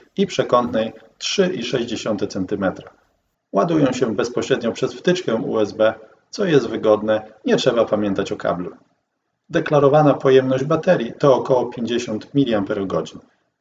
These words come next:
Wszystko kontrolowane jest jednym dotykowym przyciskiem, co sprawia, że obsługa jest bardzo prosta. To modele podstawowe, ale wystarczające, jeśli szukasz zegarka do codziennego użytku.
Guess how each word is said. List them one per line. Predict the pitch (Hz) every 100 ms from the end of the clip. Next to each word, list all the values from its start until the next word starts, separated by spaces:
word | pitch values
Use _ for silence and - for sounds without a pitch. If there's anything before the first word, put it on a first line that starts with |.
| _ _ _ -
Wszystko | - 190 139
kontrolowane | - 120 120 120 117 123 123
jest | 120 120 -
jednym | 160 151 123 107
dotykowym | 110 123 127 139 139
przyciskiem, | - 175 185 - 117 - -
co | 202
sprawia, | - 156 135 117
że | 117
obsługa | 110 - 123
jest | 113 101
bardzo | 104 98 101
prosta. | - 90 - - - _ _ _
To | 208
modele | 180 151 147 139
podstawowe, | 147 - 156 170 117 117 - - _
ale | - 196
wystarczające, | 139 131 135 - 117 117 107 113
jeśli | 107 - 104
szukasz | 113 110 98
zegarka | 104 110 107 110
do | 101
codziennego | 98 98 98 98 95 98
użytku. | 95 98 90 -